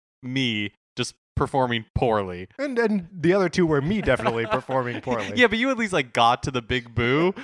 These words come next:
Speaker 1: and I just struggled to get there.
Speaker 2: Oh, yeah, no. I mean, I pulled it off.
Speaker 1: <laughs>
Speaker 2: I'm the hero in this story, for sh-, for sure.
Speaker 1: But, uh, so there's a Tumblr blog called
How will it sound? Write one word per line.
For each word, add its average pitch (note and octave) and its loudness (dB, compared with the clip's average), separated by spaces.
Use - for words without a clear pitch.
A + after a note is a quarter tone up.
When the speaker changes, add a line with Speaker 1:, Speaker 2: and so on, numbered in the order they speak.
Speaker 1:
and D3+ 4
I D3 10
just D3+ -2
struggled B2+ -4
to G#2+ -4
get G2+ -4
there. E2+ -8
Speaker 2:
Oh, G#3 8
yeah, D#3+ 6
no. A#2 4
I B2+ 2
mean, A#2 -8
I C#3 2
pulled A#2+ -4
it A2 -2
off. G2+ -2
Speaker 1:
<laughs> - -20
Speaker 2:
I'm E3 2
the B2+ -2
hero A#2 2
in G2+ -8
this G#2+ -6
story, G#2 -4
for D3 -8
sh-, - -10
for F3 -2
sure. A2+ -6
Speaker 1:
But, G3+ 0
uh, D3+ 6
so D#3+ 4
there's C#3+ 0
a B2+ 0
Tumblr D3 0
blog G#2 4
called G#2+ 0